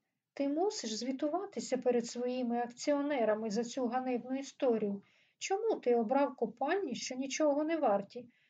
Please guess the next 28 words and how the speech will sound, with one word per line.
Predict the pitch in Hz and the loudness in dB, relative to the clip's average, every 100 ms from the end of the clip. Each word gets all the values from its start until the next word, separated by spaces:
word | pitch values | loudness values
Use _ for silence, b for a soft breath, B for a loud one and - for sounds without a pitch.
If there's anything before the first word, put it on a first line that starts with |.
| b | b
Чому | - 392 427 381 | -6 -2 0 0
пустив | - 240 - - 294 247 | 0 -4 -2 2 2 2
на | 247 | -2
вітер | 247 247 - 240 | -2 -2 0 0
усі | 247 - 247 | 0 -4 -4
ті | 254 | -4
мільйони? | 254 277 269 247 208 208 - b b b | -2 -2 2 2 2 -2 -8 b b b
Що | - 359 392 | -4 2 4
за | 359 339 | 4 4
гниле | 339 349 339 | 2 2 2
шахрайство? | 320 370 370 294 220 202 - - 220 - _ | 2 -2 0 0 0 -4 -8 -16 -20 -20 _
Франциско | - 262 254 339 330 269 | -6 -6 0 0 0 -2
поглянув | 262 262 285 311 285 233 | 0 0 2 0 -2 -4
на | 233 | -6
нього | 240 285 262 226 | -4 -2 0 0
з | 240 | 0
увічливим | 233 254 - 254 269 277 | -2 -2 -2 -4 -4 -2
подивом. | - 214 190 202 202 202 _ _ _ _ _ _ - | 0 0 -2 -4 -6 -10 _ _ _ _ _ _ -12
"Чому | - 403 480 370 | 0 2 4 4
ж, | 226 | 4
Джеймсе?" | 202 226 233 208 196 226 214 - _ | 2 4 4 2 -6 -8 -10 -14 _
сказав | - 240 202 226 208 | -10 -6 -2 -2 -2
він. | 208 202 - - | -4 -6 -8 -4
"Я | 233 262 | -2 0
сподівався, | 277 - 349 381 381 370 381 403 | -2 -4 0 2 4 2 2 -4
ти | 392 381 | 2 0
це | 392 427 | 2 0
схвалиш". | - 285 269 285 285 - - | 2 4 6 4 2 -4 -12